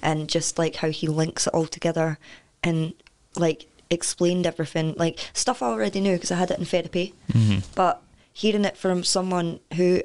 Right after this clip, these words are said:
Speaker 1: I've known since I was, like, seventeen, and I'm twenty-eight now, um, definitely started to, like, kinda inspire me a bit as well, to be like, "Well, actually,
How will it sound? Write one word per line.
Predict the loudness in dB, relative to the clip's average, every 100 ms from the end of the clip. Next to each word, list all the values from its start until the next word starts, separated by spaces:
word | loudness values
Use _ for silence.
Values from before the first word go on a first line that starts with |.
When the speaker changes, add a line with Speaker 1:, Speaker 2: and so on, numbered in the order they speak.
| 0
Speaker 1:
I've | -2
known | 0 0 0 -2
since | -4 0
I | 0
was, | 0 0
like, | -2 -2
seventeen, | -2 -2 -2 -2 0 -2 -2
and | -4
I'm | -2
twenty-eight | -2 0 0 -2
now, | 0 0 -2 -6 -20 -20 _ _
um, | -2 0 0 -4 -10 -2
definitely | -2 -2 -2 -2 -2 -2 0 0 -2 -6 _ _ _ -8
started | -4 0 -2 -2 -6 -6 -10 -2
to, | 0 2 0 -6 _ _ -2
like, | -2 0
kinda | -2 0
inspire | 0 -2 0 0 0
me | 0 0
a |
bit | 2 0 0
as | -2
well, | 0 0
to | -2
be | 0 2
like, | 2 0
"Well, | 0 0 0
actually, | -4 -2 0 0 0